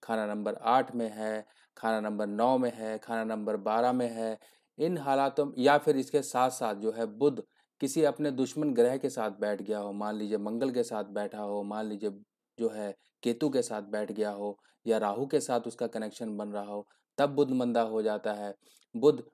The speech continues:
बृहस्पति के साथ आ जाए तब भी मंदा हो जाता है, उसके जो है फल जो है मंदे हो जाते हैं।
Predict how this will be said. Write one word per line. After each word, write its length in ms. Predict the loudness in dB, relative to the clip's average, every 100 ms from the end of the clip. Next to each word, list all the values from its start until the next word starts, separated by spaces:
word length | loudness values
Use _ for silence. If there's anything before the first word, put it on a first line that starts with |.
| 0
बृहस्पति 440 | 0 2 0 0 2
के 100 | 2
साथ 300 | 2 0 0
आ 80 |
जाए 180 | 0 0
तब 160 | 0 -4
भी 160 | 0
मंदा 320 | 0 0 2 2
हो 180 | 2 0
जाता 300 | 0 -2 -4
है, 200 | -4 -8 _ _
उसके 420 | -8 0 0 0 0
जो 180 | 0
है 300 | 2 0 -2 -6 _ _ 2
फल 220 | 4 6 4
जो 120 | 2
है 120 | 0
मंदे 360 | -4 -2 2 2
हो 160 | 4
जाते 300 | 2 0 -4
हैं। 140 | -8